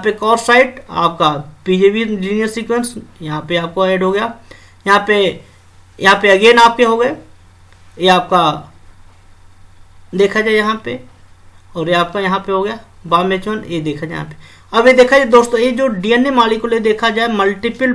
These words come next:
point पे क्या हुआ आपके cosmid में ये चीज़ ऐड कर,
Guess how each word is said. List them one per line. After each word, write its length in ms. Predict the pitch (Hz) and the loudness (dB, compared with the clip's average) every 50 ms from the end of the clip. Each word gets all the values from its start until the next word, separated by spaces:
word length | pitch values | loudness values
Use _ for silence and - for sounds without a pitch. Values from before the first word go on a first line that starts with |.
| 240 - | -2 0
point 320 | 214 202 202 208 214 208 196 | 2 2 2 0 -2 -4 -4
पे 100 | 208 190 | -4 -4
क्या 160 | 190 202 190 | -4 -4 -4
हुआ 240 | 185 175 190 208 220 | -4 -4 -4 -4 -4
आपके 640 | 226 - - 180 175 170 170 170 - 233 254 302 311 302 - - - - - - _ _ - | -4 -4 -4 -2 0 0 -2 -2 0 2 2 2 2 -2 -8 -16 -20 -20 -20 -20 _ _ -6
cosmid 520 | - 208 202 202 202 - 220 226 247 240 226 | -2 0 0 0 0 -2 0 2 2 2 2
में 120 | 220 220 | 0 0
ये 140 | 196 196 185 | 2 0 0
चीज़ 200 | 185 - 233 226 | 0 -4 -8 -8
ऐड 260 | - - 156 147 - - | -4 -2 -2 -2 -2 -4
कर, 140 | 139 123 | -6 -6